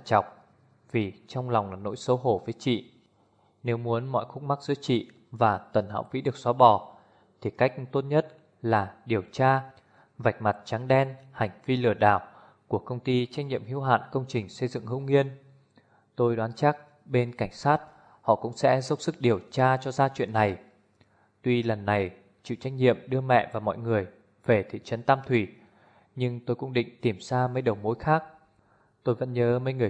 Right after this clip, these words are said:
quen trong bức ảnh tuyên truyền. Nhờ thế, tôi có thể điều tra rốt cuộc ai đã cho họ tiền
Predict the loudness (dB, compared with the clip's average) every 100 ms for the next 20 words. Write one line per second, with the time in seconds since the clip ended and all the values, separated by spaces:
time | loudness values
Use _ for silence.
0 | 2 2 2 0 -14 -20 _ -4 -4 -4
1 | -6 -4 -6 -6 -6 -6 0 2 2 -2
2 | -20 _ _ _ _ -8 -2 -2 -2 0
3 | 0 -2 -16 _ _ -2 -2 0 -4 -2
4 | -2 -2 0 2 2 0 -10 _ -6 -6
5 | -2 0 -2 -4 _ -4 -2 -2 -2 -2
6 | -2 2 2 2